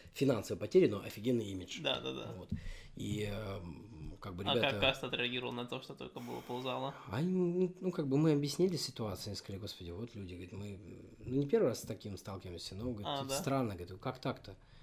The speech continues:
Speaker 1: Я говорю: "Ну вот вы приехали, прошлись по Соборной улице, и вот ещё поднабралось за час ещё, наверное, человек там тридцать-сорок".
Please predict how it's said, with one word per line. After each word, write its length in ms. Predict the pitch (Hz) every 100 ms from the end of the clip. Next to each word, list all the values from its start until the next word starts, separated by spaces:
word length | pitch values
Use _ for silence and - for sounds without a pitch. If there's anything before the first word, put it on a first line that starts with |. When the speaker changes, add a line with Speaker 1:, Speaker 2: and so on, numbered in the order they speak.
| - - -
Speaker 1:
Я 80 | 90
говорю: 180 | 101 113
"Ну 80 | 127
вот 200 | 147 120
вы 80 |
приехали, 840 | 117 123 143 - 104 98 92 87 82 -
прошлись 360 | 107 - 127
по 680 | - 95 90 87 87 78 78 80
Соборной 460 | - 90 90 90
улице, 380 | 87 85 80 95
и 180 | 110 107
вот 220 | 92 -
ещё 180 | 98 87
поднабралось 680 | 101 98 95 104 101 92 - - -
за 160 | 110 107
час 260 | - 90
ещё, 220 | - - 101
наверное, 240 | 95 90
человек 280 | - 95 90
там 160 | 90
тридцать-сорок". 760 | 80 107 92 92 - 90 85 -